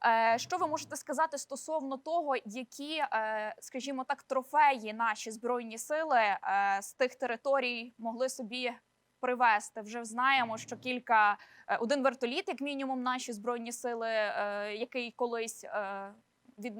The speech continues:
в нас забрали росіяни, вже повернули. Е, загалом можемо назвати такий свого роду херсонський ленд-ліз зараз?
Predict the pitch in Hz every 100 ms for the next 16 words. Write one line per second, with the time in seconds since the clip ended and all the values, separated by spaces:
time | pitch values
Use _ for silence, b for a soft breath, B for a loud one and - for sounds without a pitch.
0 | - 196 247 262 233 202 214 233 214 214
1 | 220 254 233 214 202 208 220 214 220 302
2 | 349 285 262 B B B B 233 220 214
3 | 214 226 277 220 254 247 427 415 311 240
4 | 254 226 277 262 226 262 240 - - 247
5 | 262 262 - 240 240 285 254 - 240 233
6 | 247 208 247 233 190 - - 196 208 170
7 | 180 -